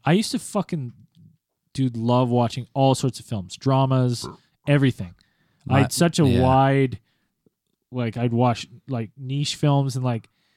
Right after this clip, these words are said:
Speaker 1: I find myself now, I just, like, I don't. I really only watch, like, blockbusters.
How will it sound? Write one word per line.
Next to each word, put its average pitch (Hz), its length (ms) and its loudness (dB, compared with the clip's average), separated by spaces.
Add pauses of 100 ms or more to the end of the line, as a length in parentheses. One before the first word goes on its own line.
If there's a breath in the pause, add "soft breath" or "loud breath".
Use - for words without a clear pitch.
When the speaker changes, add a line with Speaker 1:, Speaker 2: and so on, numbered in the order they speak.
(800)
Speaker 1:
I 117 100 -6
find 139 360 -4
myself 143 460 -2
now, 127 240 0
I 127 100 0
just, 117 240 -4
like, 110 260 -6
I 110 120 -6
don't. 113 340 -4
I 110 100 -4
really 120 340 0
only 120 160 -2
watch, 113 380 -4
like, 104 180 -8
blockbusters. 110 760 -8